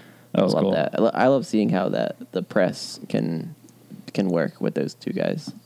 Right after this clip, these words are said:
Speaker 2: and seeing the, the results. That's kind of fun to, a little glimpse of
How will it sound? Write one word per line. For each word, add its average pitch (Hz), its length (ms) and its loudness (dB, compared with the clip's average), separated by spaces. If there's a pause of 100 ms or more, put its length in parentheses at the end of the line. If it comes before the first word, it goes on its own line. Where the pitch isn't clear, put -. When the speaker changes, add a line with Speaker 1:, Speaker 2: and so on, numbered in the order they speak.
(420)
Speaker 2:
and - 220 -2
seeing - 240 -2
the, - 100 -2 (120)
the 101 100 0
results. 69 380 -2
That's - 300 -8
kind 65 200 -4
of - 60 -10
fun - 160 -4
to, - 180 -4
a - 280 -12
little - 160 -2
glimpse - 340 -6
of - 100 -8